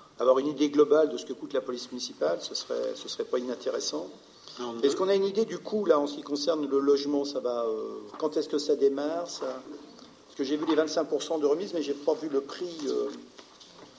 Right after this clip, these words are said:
Speaker 1: Il est où le prix ? Il est quelque part, non ?
Speaker 2: C'est,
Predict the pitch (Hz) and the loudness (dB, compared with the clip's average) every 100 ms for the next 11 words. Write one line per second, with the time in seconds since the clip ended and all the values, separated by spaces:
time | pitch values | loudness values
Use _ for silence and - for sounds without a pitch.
0 | - - - 156 - 143 147 143 131 135 | -20 -20 -20 -20 -20 -20 -20 -20 -8 -4
1 | 156 143 135 139 131 - 131 135 147 185 | -2 -4 -6 -10 -10 -6 -2 0 0 -2
2 | 190 156 214 - - - 151 143 147 | -4 -8 -10 -16 -16 -10 -4 -4 -4